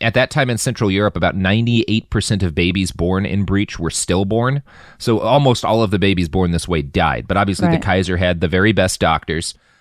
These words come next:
Speaker 1: I mean, you might argue that his doctors did a great job of bringing him through alive, but no one at the time said so. The princess would later write of the bungling way she was treated.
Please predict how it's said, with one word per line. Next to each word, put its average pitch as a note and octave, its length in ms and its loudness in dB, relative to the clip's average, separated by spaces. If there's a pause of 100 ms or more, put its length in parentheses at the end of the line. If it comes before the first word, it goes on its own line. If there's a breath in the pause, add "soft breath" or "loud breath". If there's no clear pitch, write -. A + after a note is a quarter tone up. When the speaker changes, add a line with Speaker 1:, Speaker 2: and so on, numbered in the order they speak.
(240 soft breath)
Speaker 1:
I C#3 80 2
mean, C#3+ 180 2
you D3+ 80 4
might D#3+ 240 4
argue C#3 300 2
that A#2 100 2
his A#2+ 160 2
doctors A2 380 2
did G2+ 100 -2
a F#2+ 60 -2
great G2 180 0
job F#2 220 0
of D#2+ 100 -4
bringing F#2 240 -2
him F2+ 140 -2
through E2+ 260 -4
alive, E2 500 0
but - 120 -10
no G2+ 100 -2
one G#2 80 -2
at - 80 -8
the E2 60 -8
time F2+ 260 -2
said D#2+ 400 -2
so. - 260 -6 (100)
The E2 80 -6
princess A#2 500 -2
would F2 100 -6
later F2+ 240 -2
write E2+ 180 0
of F2 100 -4
the E2+ 60 -4
bungling F#2 540 0
way E2+ 140 0
she E2 160 -4
was D2+ 180 -6
treated. - 400 -2